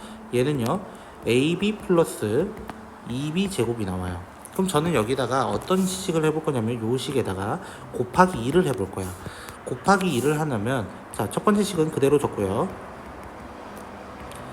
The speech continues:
이렇게 그대로 적고요. 두 번째 식에다 두 배를 해가지고 이렇게 한번 적어볼게요.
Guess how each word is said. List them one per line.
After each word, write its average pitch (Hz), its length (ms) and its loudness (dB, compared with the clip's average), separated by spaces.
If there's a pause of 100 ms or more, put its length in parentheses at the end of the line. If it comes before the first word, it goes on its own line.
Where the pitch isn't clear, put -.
(260)
이렇게 107 320 -2
그대로 131 260 2
적고요. 107 480 0 (320)
두 151 80 4
번째 196 180 8
식에다 160 340 4
두 135 120 -2
배를 147 200 8
해가지고 123 600 2
이렇게 143 360 4
한번 170 200 4
적어볼게요. 95 580 -2